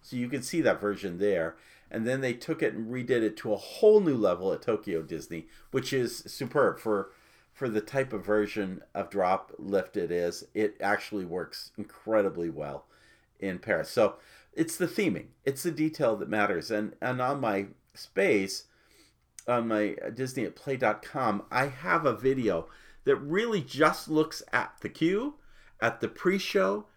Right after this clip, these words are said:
the boarding areas, and then finally the exit. And there are so many little details in the queue you cannot see.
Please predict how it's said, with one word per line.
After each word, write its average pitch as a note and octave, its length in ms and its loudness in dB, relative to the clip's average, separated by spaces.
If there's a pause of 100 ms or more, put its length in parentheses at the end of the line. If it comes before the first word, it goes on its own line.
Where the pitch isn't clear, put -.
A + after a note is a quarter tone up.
(140)
the A2+ 120 2
boarding G#3 500 8
areas, F3+ 460 0 (160)
and C3 200 -2
then B2+ 200 0
finally A#2 400 -2
the G2 200 -8
exit. - 460 -4 (460)
And C#3 160 -4
there F3+ 180 4
are E3+ 260 4
so G#3 440 2
many A3 420 0
little G3 400 8
details E3+ 680 -4
in D3+ 260 0
the E3 80 4
queue D3+ 480 0
you G3+ 220 -6
cannot F3 600 0
see. G#2+ 600 -2